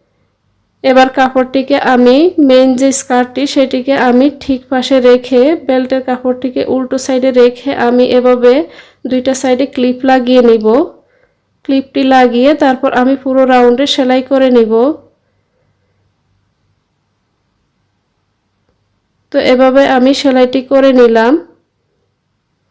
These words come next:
এবার কাপড়টিকে এভাবে মেলে নিয়ে আমি উল্টো সাইডে কাপড়টিকে একটা ভাঁজ দিয়ে সেলাই করে নিব। এখানে আমি ইলাস্টিক নিয়েছি, ইলাস্টিকটি এখানে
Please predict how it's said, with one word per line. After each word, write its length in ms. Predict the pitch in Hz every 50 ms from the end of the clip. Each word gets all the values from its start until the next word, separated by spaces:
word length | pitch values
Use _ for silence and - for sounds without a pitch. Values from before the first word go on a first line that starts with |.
| _ _ _ _ _ _ _ _ _ -
এবার 240 | 277 247 254 254 254
কাপড়টিকে 600 | 254 277 262 262 - 262 262 - 277 262 - 285 269
এভাবে 360 | 226 240 240 262 262 254 269 277
মেলে 360 | 269 269 254 247 247 247 254 262
নিয়ে 320 | 247 254 254 240 240 233 254 294 - -
আমি 220 | 254 254 262 269 -
উল্টো 320 | 240 254 247 247 262 269 254
সাইডে 380 | - - 269 254 247 240 247 277
কাপড়টিকে 540 | 254 269 254 247 254 254 254 277 254 277 269 -
একটা 260 | - 240 240 - - 262
ভাঁজ 260 | 240 247 240 240 240 233 233
দিয়ে 180 | 247 262 247 247 277
সেলাই 360 | 262 - 277 254 262 262 262
করে 260 | 254 - 262 262 262 247
নিব। 220 | 240 226 214 208 220 226 254 302 - - _ _ _ _ _ _ _ _ _ _ _ _ _ _ _ _ _ _ _ _ _ _ _ _ _ _ _ _ _ _ _ _ _ _ _ _ _ _ _ _ _ _ _ _ _ _ _ _ _ _ _ _ _ _ _ _ _ _ _ _ _ _ _ _ _ _ _ _ _ _ _ _ _ _ _ _ -
এখানে 340 | 277 262 254 269 262 254 277 277 -
আমি 240 | - 254 240 254 269 277 247
ইলাস্টিক 460 | 254 254 254 247 254 - - 277 262 - -
নিয়েছি, 400 | 254 240 226 233 233 - 247 254 277 277
ইলাস্টিকটি 600 | 262 254 254 254 247 254 - 277 254 262 - - 277
এখানে 400 | 269 269 254 269 262 254 247 233